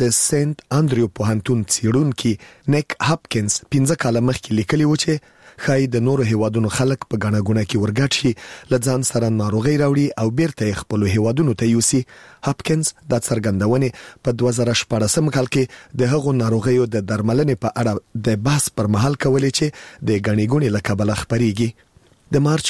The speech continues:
په یولسمه نیټه چې په ټوله نړۍ کې په کرونا وایرس د اخته کسانو شمیر یو لکو پنځلس زرو ته ورسېده، د روغتیا نړیوال سازمان یا دبلیو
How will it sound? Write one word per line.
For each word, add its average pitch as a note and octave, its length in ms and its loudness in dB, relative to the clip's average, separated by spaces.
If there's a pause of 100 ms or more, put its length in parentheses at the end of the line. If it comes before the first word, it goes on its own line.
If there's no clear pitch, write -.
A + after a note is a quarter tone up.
په D3 80 2
یولسمه C#3+ 580 0
نیټه C3 240 0 (380)
چې B2 180 0
په B2 180 -2
ټوله C#3+ 220 2 (100)
نړۍ C3+ 260 2
کې G#2 180 -4
په A2+ 160 -4
کرونا C3 360 2
وایرس B2+ 280 0
د A2 100 0
اخته - 280 -8
کسانو A#2+ 420 0
شمیر C3+ 300 0 (340)
یو B2+ 100 4 (100)
لکو A#2+ 240 -2 (120)
پنځلس B2 540 2
زرو A2 180 2
ته A2 200 0
ورسېده، A#2 400 0 (360)
د B2+ 140 2
روغتیا C3+ 300 0
نړیوال C3+ 420 2
سازمان C3+ 420 0 (180)
یا C3 120 2 (140)
دبلیو B2+ 280 2